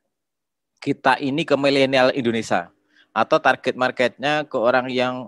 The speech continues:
eh, suka sehat misalkan. Tentu kan, eh, pemilihan kontennya, bahasanya, contohnya, bahkan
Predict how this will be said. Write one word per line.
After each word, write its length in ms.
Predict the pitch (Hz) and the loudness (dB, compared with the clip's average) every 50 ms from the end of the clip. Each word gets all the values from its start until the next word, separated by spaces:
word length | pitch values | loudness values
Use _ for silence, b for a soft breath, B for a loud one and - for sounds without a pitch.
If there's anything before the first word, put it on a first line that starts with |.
| - - - | -14 -12 -8
eh, 220 | 113 117 123 123 - | -4 -4 -4 -4 -4
suka 400 | - 131 120 - - 123 120 117 | -6 -8 -8 -6 -4 -2 -2 -2
sehat 400 | - 135 120 131 139 - - 107 | 0 0 0 2 2 0 -2 -6
misalkan. 400 | 107 - 101 87 90 101 95 95 | -8 -6 -6 -6 -4 -6 -6 -6
Tentu 240 | 104 101 - 143 147 | -6 -6 -4 -2 0
kan, 320 | - 151 151 147 117 - _ _ _ _ _ _ _ _ _ _ | 0 0 -2 -2 -4 -18 _ _ _ _ _ _ _ _ _ _
eh, 160 | - 120 120 | -6 -6 -2
pemilihan 800 | - 135 127 127 127 123 127 120 120 113 - - - 127 123 120 120 117 113 113 113 113 107 101 _ _ | 0 0 0 2 2 0 0 0 -2 -4 -6 -4 -2 0 0 0 -2 -6 -6 -8 -10 -10 -12 -16 _ _
kontennya, 720 | - 131 120 113 104 117 120 123 120 117 113 110 110 107 | -2 -2 -2 0 0 0 0 0 -2 -4 -4 -4 -4 -4
bahasanya, 720 | 101 - 107 104 104 104 104 - 120 120 120 113 113 110 107 | -4 -4 -4 -4 -4 -4 -2 -2 -2 -2 -2 -4 -8 -6 -4
contohnya, 640 | - 117 113 104 - 139 135 123 127 135 123 110 | -2 -4 -4 -2 -2 -2 -2 -2 -4 -8 -8 -6
bahkan 640 | - - 123 113 104 104 - - 117 113 135 170 190 | -2 0 0 0 -2 -4 -2 0 0 0 0 -2 -8